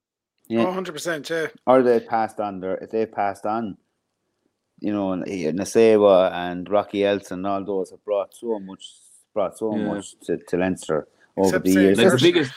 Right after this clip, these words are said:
Speaker 3: the biggest mistake Leinster have made, in my opinion, in the last ten years is, is, um,
Speaker 2: Kirshner.
Speaker 3: Tadhg Beirne.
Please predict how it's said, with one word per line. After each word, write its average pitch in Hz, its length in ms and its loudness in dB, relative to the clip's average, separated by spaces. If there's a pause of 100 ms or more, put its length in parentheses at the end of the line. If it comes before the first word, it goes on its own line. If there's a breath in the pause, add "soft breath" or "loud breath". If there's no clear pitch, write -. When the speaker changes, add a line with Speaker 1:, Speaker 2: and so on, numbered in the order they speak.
Speaker 3:
the 113 40 -10
biggest 151 300 -2
mistake 135 340 -4
Leinster 127 360 -4
have 110 100 -4
made, 113 200 0
in 107 60 -4
my 110 140 -2
opinion, 107 400 -4
in 98 60 -8
the 101 40 -8
last 104 240 -6
ten 104 140 -8
years 101 280 -2
is, 92 140 -14
is, 90 380 -8
um, 87 540 0 (300)
Speaker 2:
Kirshner. 160 460 -6
Speaker 3:
Tadhg 107 240 6
Beirne. 113 300 4